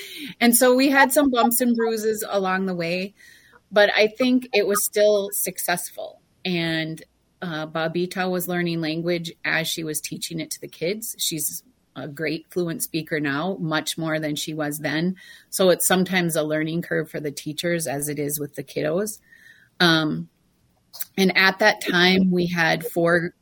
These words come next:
four grandmas who worked with our program, and they would come in every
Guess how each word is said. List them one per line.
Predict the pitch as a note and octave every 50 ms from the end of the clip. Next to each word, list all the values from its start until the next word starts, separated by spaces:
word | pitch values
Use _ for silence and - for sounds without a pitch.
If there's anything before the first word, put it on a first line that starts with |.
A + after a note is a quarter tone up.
| _ _ _
four | - F3+ F3+ F3
grandmas | D#3 E3 D#3+ D3+ D#3+ D#3+ D3+ D3+ D3+ E3 E3+ - - - -
who | - E3+
worked | D#3+ E3 E3 E3 - -
with | E3+ E3 D#3+
our | D#3 D3+
program, | - - E3 D#3 D3 D#3 D3+ D3 D3+ D#3 - - -
and | D#3+ E3
they | E3 D#3 D#3+
would | E3 D#3 D#3+
come | - - F3+ E3 E3
in | D#3+ D#3 D#3 D#3 D#3 D#3+ - - _ - - - - - _ _ _
every | - E3+ E3 D#3 E3+ E3+ E3 E3 D#3+ D#3 D#3+ F3 F3 _